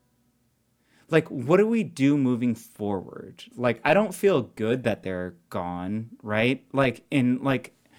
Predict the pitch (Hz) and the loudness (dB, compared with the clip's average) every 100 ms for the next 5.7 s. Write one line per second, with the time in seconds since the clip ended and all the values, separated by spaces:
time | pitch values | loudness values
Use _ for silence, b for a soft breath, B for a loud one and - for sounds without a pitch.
0 | b b _ _ _ _ 135 139 156 143 | b b _ _ _ _ 0 2 2 0
1 | - - _ _ b b b b b b | -4 -16 _ _ b b b b b b
2 | b b - 170 190 196 185 160 156 139 | b b -2 2 4 4 2 2 0 -4
3 | - 123 135 123 113 107 95 - - - | -2 2 4 4 2 2 -2 -14 -12 0
4 | 147 156 147 135 143 120 117 117 113 - | 0 2 0 -2 -2 -2 0 -2 -2 -4
5 | 117 107 101 98 - - | -2 0 -2 -8 -10 -12